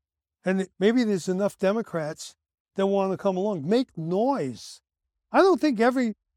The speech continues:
trucker that's going through Canada is part of the Conservative Party or whatever their Republican Party is. I don't think they're all Republicans. I don't think they're all Democrats. I think a lot of them are Democrats.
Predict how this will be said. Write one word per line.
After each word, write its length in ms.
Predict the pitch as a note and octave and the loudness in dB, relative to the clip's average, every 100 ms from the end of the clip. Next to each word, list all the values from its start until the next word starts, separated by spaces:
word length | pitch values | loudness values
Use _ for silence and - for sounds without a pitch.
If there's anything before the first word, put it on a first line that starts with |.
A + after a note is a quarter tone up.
| _ | _
trucker 540 | - C4+ B3 - D#3+ D#3 _ _ _ | 2 4 4 2 -4 -6 _ _ _
that's 180 | G3 - | -6 0
going 220 | A#3 A3 | 0 0
through 180 | G#3 F#3+ | 0 -4
Canada 640 | - G3+ G#3+ F3+ D3+ D#3 _ _ - | -2 0 0 0 -2 -4 _ _ -6
is 160 | F3 | -6
part 280 | - G3 G3 | 0 2 4
of 40 | |
the 80 | E3+ | 2
Conservative 720 | D3+ E3 - F#3+ F3 E3 D3+ - | -4 -8 -2 -2 0 -2 -4 0
Party 400 | F3 F3 D3+ C3+ | 2 2 0 -8
or 60 | - | -4
whatever 300 | F#3 A#3 A3 | 2 2 4
their 360 | G3+ F#3 E3+ D3+ - | 0 0 -2 -6 -2
Republican 760 | F#3 - - G3+ F#3+ F3 F3 D#3 | 0 0 0 0 2 -2 -2 -2
Party 480 | F#3 F3+ E3 D#3+ F#3 | 0 0 0 0 0
is. 340 | D#3+ A#2+ - _ _ _ _ - | 0 -6 -20 _ _ _ _ 2
I 60 | |
don't 180 | B3+ C4+ | 4 4
think 200 | C4+ G3 | 2 -2
they're 180 | G3+ G#3 | 0 2
all 280 | G#3+ F#3 - | 2 2 -2
Republicans. 680 | E3 C#3+ F#3 D#3+ C#3 C#3 A#2 | -8 0 0 0 -8 -12 -2
I 100 | F#3+ | 0
don't 160 | A3+ G3+ | 0 -2
think 160 | A3 | -4
they're 180 | G3+ G#3 | 0 0
all 140 | G#3 | 0
Democrats. 720 | F3+ G3+ G3+ - C#3+ G2 - _ _ _ _ - | 0 -2 -2 -4 -8 -8 -18 _ _ _ _ -8
I 80 | E3+ | -2
think 160 | G3+ | -2
a 40 | F#3 | 2
lot 220 | F3 A#3+ | 4 4
of 60 | G#3 | 4
them 120 | D#3+ | -2
are 40 | |
Democrats. 720 | C3 C#3+ A#2 - A2+ F2+ - | -4 -6 -8 -10 -12 -12 -20